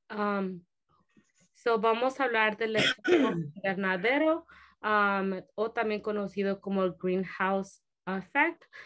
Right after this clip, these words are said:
Am, es el efecto invernadero, am, es un efecto, es un fenómeno natural y ocurre cuando los rayos del sol entran al planeta y ayudan a que el planeta mantenga la temperatura necesaria para que nosotros los seres humanos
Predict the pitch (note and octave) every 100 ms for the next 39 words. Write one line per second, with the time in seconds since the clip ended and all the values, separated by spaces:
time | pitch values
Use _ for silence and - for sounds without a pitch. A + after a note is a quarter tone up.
0 | - - G#3 G#3+ G#3 G#3 A3 G#3+ G3+ G#3+
1 | G#3 A#3+ A#3 A3+ A#3 A3 A3 A3+ B3+ C4
2 | G#3 G#3 G3+ G3 F#3+ G3+ _ _ _ _
3 | G#3+ G#3 A3+ G#3+ G#3 G#3 G3+ A3+ A3 A3
4 | - _ _ A3 A3 C4+ C4+ C#4+ B3+ B3
5 | A#3+ A#3+ A3+ G3+ G3+ G3 F#3 G3 A#3 A3
6 | G#3+ G3+ G#3+ G#3 A3 A3+ A3 A3 G#3 F#3+
7 | F#3+ G3 G3+ G3 F3 - F#3+ F3+ F#3 F#3
8 | F#3 F#3 E3+ D#3+ F3+ G#3+ B3+ - A3 A3
9 | - - _ G3+ G#3 G3+ G#3 G#3+ G#3 G3
10 | F#3+ G#3+ G#3+ G#3+ G3+ G3 G3+ G3 G3 F#3
11 | F#3+ F#3 F#3+ F#3+ F#3 F3 F3+ F3+ F3 F#3+
12 | F#3 F#3+ E3+ F3 F3 F3 F#3 F#3 F3+ F3
13 | F3+ F3 F3 F3+ F#3 F#3 F3+ F3+ F3 F3
14 | F3 F3 F3+ F3